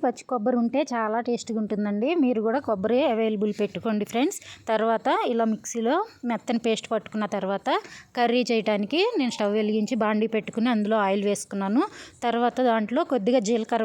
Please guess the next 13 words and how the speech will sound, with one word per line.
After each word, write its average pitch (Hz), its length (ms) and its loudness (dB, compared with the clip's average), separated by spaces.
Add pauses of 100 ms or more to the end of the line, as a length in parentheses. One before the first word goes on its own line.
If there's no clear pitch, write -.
వేసుకున్నానండి. 196 640 -2 (640)
ఇంకేం 226 340 2
అవసరం 214 300 -2
లేదు 208 160 -2
ఫ్రెండ్స్. 277 300 0 (280)
తర్వాత 233 260 2 (120)
కట్ 214 240 -4
చేసిన 240 220 0
ఉల్లిపాయ, 226 360 0 (120)
పచ్చిమిర్చి 226 560 -2
ముక్కలు 208 320 -2
వేసుకుని 247 420 0 (340)
వేయించుకుంటున్నానండి. 220 960 2